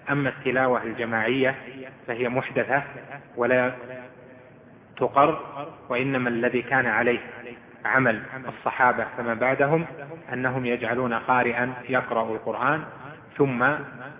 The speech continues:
يستمع البقية، وقد يتناوبون القراءة فيما بينهم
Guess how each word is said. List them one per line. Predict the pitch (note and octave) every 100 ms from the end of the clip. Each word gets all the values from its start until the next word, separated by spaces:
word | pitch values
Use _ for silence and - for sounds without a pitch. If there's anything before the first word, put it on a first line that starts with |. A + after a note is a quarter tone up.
| - - B2+ - - - - -
يستمع | B2+ A2+ - C3 A#2 A2
البقية، | A2+ A#2 C3+ D3+ D#3 - C3+ D#3 D#3+ -
وقد | - C#3 C3 - - C#3 C3+
يتناوبون | B2 C3 A#2+ A#2 A#2 A#2 B2 A#2+ A#2 B2+
القراءة | A#2 B2 A2+ A#2 A#2 -
فيما | A2 A2
بينهم | A2 B2+ A#2+ A#2 A#2+